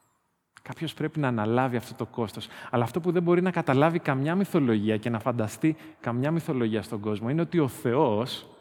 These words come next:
αναλαμβάνει αυτή τη θυσία ο ίδιος, εθελοντικά. Δεν ζητά κάποιον αντικαταστάτη, δεν διψά για αίμα,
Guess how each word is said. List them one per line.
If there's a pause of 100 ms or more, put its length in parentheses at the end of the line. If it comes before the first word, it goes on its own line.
(280)
αναλαμβάνει
αυτή
τη
θυσία
ο
ίδιος, (400)
εθελοντικά. (1400)
Δεν
ζητά
κάποιον
αντικαταστάτη, (400)
δεν
διψά
για
αίμα,